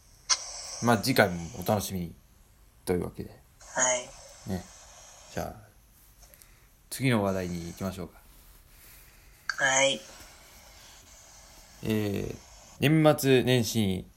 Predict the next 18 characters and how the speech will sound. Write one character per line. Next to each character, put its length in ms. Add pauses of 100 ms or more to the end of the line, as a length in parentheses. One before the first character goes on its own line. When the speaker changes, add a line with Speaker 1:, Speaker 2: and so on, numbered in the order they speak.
(140)
Speaker 1:
行 140
き 40
た 140
い 180
と 240
こ 80
ろ 320
十 160
選。 320 (1500)
ね、 180 (140)
と 60
い 80
う 40
こ 60
と 60
で。 40
Speaker 2:
は 60
い。 160